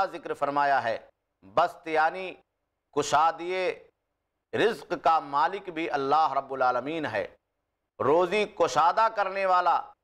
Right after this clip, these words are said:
اس کا مالک و مختار اللہ رب العالمین ہے،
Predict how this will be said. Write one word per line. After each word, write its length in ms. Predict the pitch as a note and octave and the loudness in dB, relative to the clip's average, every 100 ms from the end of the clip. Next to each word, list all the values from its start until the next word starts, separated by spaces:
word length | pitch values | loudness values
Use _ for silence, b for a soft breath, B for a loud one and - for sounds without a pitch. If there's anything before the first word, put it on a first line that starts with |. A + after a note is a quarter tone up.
| _ - | _ -16
اس 140 | C3+ - | -12 0
کا 180 | F3 E3+ | 2 2
مالک 420 | D3 D#3 E3 - | 2 0 -2 0
و 80 | F3 | 0
مختار 460 | D#3 - - F3+ G3 | 0 -2 2 2 2
اللہ 320 | F#3 F3 E3 | 2 2 2
رب 180 | E3 D#3+ | 0 0
العالمین 460 | D#3+ D#3+ D#3+ E3 | 0 0 -2 -4
ہے، 200 | D3 C3 | -2 -2